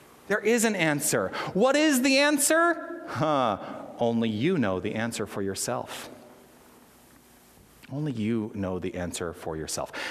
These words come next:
Today, you know what comes up for me, actually, in this moment? Today, I'm gonna say, "Today I choose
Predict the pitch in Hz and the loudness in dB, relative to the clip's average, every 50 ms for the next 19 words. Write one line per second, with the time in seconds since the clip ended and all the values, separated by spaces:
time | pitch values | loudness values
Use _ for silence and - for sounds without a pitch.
0 | - - - 156 131 156 151 156 151 151 156 156 151 - - - - - - - | -8 -6 -4 -2 0 0 0 2 2 2 0 0 -2 -6 -10 -12 -14 -14 -16 -16
1 | - - - - 156 - 151 - - - - - - - - - - - - - | -16 -18 -18 -18 -18 -18 -18 -20 -20 -20 -20 -20 -20 -20 -20 -20 -20 -20 -20 -20
2 | - - - - - - - - - - - - - - - - - - - - | -20 -20 -20 -20 -20 -20 -20 -20 -20 -20 -20 -18 -16 -16 -14 -16 -16 -16 -18 -18
3 | - - - - - - - 147 160 185 185 165 - 175 160 135 135 127 107 - | -20 -20 -20 -20 -20 -12 -6 -2 0 0 0 0 0 0 0 0 0 0 -2 -2
4 | - 117 104 98 98 92 90 - 117 101 95 - - 104 95 92 90 92 87 - | -4 -4 -2 -2 -2 -4 -4 -4 -4 -4 -4 -4 -4 -4 -2 -2 -2 -2 -4 -4
5 | - 104 98 95 95 90 87 - - - - 139 120 - 139 143 143 131 131 156 | -4 -2 -2 -2 -2 -2 -4 -6 -8 -8 -6 -6 -2 -2 0 0 0 0 0 -2
6 | 156 139 - 139 120 - - 131 113 - 143 147 151 151 123 123 120 120 - - | -2 -2 -2 -4 -4 -2 -4 -4 -2 0 0 0 0 0 0 -2 -2 -2 -4 -4
7 | - 131 120 113 113 101 104 | -2 0 0 0 0 -2 -4